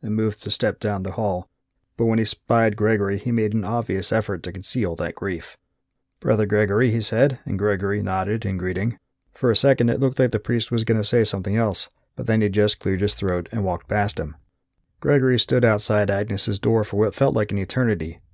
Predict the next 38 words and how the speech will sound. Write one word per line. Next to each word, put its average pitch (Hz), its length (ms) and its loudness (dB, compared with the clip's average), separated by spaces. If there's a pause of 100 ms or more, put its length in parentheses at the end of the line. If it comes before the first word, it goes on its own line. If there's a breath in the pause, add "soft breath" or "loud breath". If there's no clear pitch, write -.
but 147 120 0
it 143 60 4
was 113 140 2
really 107 280 2
maybe 95 320 -4
a 78 40 -4
minute. 85 460 -8 (640)
A - 100 -8
huge 120 340 0
part 117 180 2
of 104 100 2
him 95 180 0
screamed 113 480 0
for 101 120 -4
him 101 80 -2
to 90 100 -4
turn 120 220 -2
around, 104 400 2
just 104 140 -4
get - 100 -4
the 85 100 -8
hell 123 320 -4
out 113 140 0
of 95 100 -2
there, 87 280 -2 (240)
because 110 340 -2
he 131 100 -2
didn't 117 320 0
want 113 140 2
to 110 80 0
face 117 400 0
what 95 100 -2
was 101 140 0
happening 104 480 -4 (140)
inside 92 420 -4
that 85 180 -4
room. 92 360 -4 (640)
Agnes, 104 540 -2